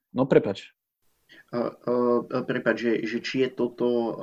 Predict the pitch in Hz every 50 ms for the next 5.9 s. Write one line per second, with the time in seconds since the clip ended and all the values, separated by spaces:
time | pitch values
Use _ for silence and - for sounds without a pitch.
0 | 113 113 110 113 113 - 131 123 123 127 123 - 120 120 117 120 117 - - -
1 | - - 139 113 - - - 104 113 120 123 127 - - 156 147 147 143 147 147
2 | - 160 156 151 151 143 131 131 131 - - 143 139 143 139 139 - - 117 113
3 | 117 117 113 113 113 113 113 110 110 - - - - 107 107 104 104 101 98 92
4 | - 95 95 98 95 - - - - _ _ _ _ _ _ _ _ _ _ _
5 | _ - - - 143 131 113 104 - - - 104 92 - 98 92 101 -